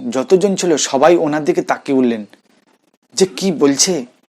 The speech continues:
ওনার স্বামী ছুটতে এলেন যে, "সত্যি কি এই বালক?" স্বামী লক্ষ্মী বলেন, "হ্যাঁ, এই সেই বালক, যে বালক যে যমুনার কিনারে বসে আমার ঘোমটা খুলে দিয়েছিল,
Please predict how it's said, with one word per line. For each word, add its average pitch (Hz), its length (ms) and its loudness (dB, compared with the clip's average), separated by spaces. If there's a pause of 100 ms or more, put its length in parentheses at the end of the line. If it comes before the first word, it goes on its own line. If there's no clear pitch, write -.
(1500)
ওনার 127 180 -8
স্বামী 131 300 -6
ছুটতে 127 440 -6
এলেন 110 280 -8 (540)
যে, 131 80 -4
"সত্যি - 500 -4
কি 156 180 -2
এই 151 220 -2
বালক?" 139 400 -4 (600)
স্বামী 120 360 -4 (560)
লক্ষ্মী 131 340 -4
বলেন, 135 300 -2
"হ্যাঁ, 135 320 -8 (540)
এই 185 200 8
সেই 185 420 2
বালক, 143 440 4 (300)
যে 131 160 4
বালক 165 420 4 (680)
যে 156 120 0
যমুনার 156 500 2
কিনারে 165 340 0
বসে 151 300 0
আমার 160 380 -2
ঘোমটা 139 360 0
খুলে 175 260 2
দিয়েছিল, 127 420 2